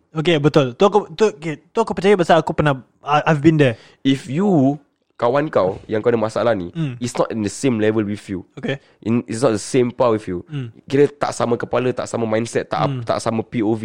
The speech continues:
Speaker 2: eh.
Speaker 1: Hmm.
Speaker 2: Cakap kau, benda ni susah nak settle lah.
Speaker 1: Susah nak, okay, first, susah nak settle dengan susah kau nak explain.
Speaker 2: And you, ya, tak boleh explain. Sebab kenapa?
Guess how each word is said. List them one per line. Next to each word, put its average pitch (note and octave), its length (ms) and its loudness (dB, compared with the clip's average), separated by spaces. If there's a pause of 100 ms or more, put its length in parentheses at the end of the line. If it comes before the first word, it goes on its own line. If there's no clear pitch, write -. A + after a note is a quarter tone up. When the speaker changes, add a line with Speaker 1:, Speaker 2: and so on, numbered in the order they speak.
(100)
Speaker 2:
eh. G#2 100 -6
Speaker 1:
Hmm. B2 240 -10 (460)
Speaker 2:
Cakap C3 220 -2
kau, C#3 120 0
benda A#2 180 0
ni D#3 100 0
susah C#3+ 260 -4
nak B2+ 100 -4
settle B2 240 -6
lah. - 60 -16 (480)
Speaker 1:
Susah G3 280 0
nak, F#3 220 -2
okay, D#3 480 -4
first, - 320 -6
susah E3+ 280 -2
nak E3+ 140 -6
settle F3 260 2
dengan D#3 160 2
susah D3 220 -6
kau D#3 100 2
nak C#3+ 120 -2
explain. B2 380 -4
Speaker 2:
And G#2 220 2
you, A#2 280 -2
ya, C3+ 200 2
tak G#2 140 0
boleh A2+ 100 -2
explain. A#2 180 -2
Sebab - 140 -4
kenapa? C3+ 340 -2